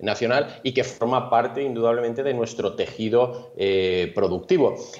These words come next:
Y además, precisamente, donde toma más valor en esa España,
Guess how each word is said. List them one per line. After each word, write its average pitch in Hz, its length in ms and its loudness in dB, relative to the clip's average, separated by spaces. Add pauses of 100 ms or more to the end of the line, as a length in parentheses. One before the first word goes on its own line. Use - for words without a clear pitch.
Y 113 120 0
además, 107 300 2
precisamente, 135 1000 -2
donde 107 360 2
toma 127 280 2
más 117 380 -2
valor 151 440 2 (180)
en 113 200 -2
esa 127 480 0
España, 131 760 -2